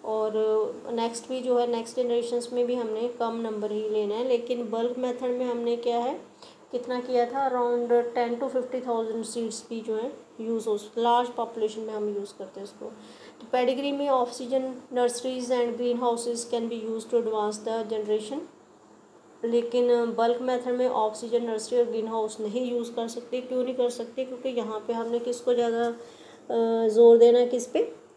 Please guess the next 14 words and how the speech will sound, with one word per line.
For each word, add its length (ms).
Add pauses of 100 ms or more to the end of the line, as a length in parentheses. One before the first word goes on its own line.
natural 340
selection 400
पे, 160 (380)
इसलिए 240
हम 180
इसको 220
नहीं 240
यूज़ 200
करते। 260
I 140
hope 400
दो, 220
both 420
methods 440